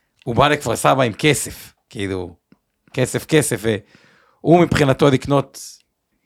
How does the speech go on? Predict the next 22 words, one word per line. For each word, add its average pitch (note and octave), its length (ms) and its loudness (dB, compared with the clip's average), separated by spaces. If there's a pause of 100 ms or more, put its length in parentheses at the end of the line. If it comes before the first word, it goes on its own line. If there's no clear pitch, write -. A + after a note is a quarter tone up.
(160)
זה G2+ 140 -10
כמו B2+ 140 -2
שיש C3 420 0
חבר C3+ 220 -2
ש-, A#2+ 100 -4 (720)
היה B2 100 -2
משחק B2+ 200 -2
של C3 100 0
פריס, C3 320 -4
אה, B2+ 220 2
סן A#2+ 180 -2
ז'רמן, A#2+ 220 0
עם B2 140 0
מכבי A2+ 520 0
חיפה. G#2+ 380 -4 (720)
זה D#3 140 -4
חבר F3+ 220 0
אמר D3+ 140 2
לי, D3 80 0
"קניתי C#3 300 -6
מיני B2+ 240 -4
פנטהאוז." A2 640 -6